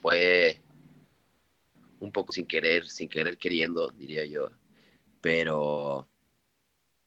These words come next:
pero sí, este año fue muy fructífero en cuanto a eso, pues, que salió este nuevo trip, este nuevo proyecto de yo solista. Este, pero sí, fue definitivamente, salió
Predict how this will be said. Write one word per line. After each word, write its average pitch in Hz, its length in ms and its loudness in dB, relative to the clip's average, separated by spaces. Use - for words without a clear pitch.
pero 80 180 -2
sí, 104 300 0
este 101 220 2
año 107 120 2
fue 101 100 -2
muy 104 100 0
fructífero 90 440 0
en 78 80 0
cuanto 73 280 0
a 71 100 2
eso, 82 220 -2
pues, - 160 -12
que - 100 -14
salió 71 260 0
este 80 200 -2
nuevo 76 400 0
trip, 80 340 -2
este 65 200 -2
nuevo 80 180 4
proyecto 73 460 0
de 71 120 2
yo 71 120 2
solista. 73 500 0
Este, - 320 -8
pero 82 240 6
sí, 98 220 4
fue 98 180 6
definitivamente, 87 1000 0
salió 92 540 0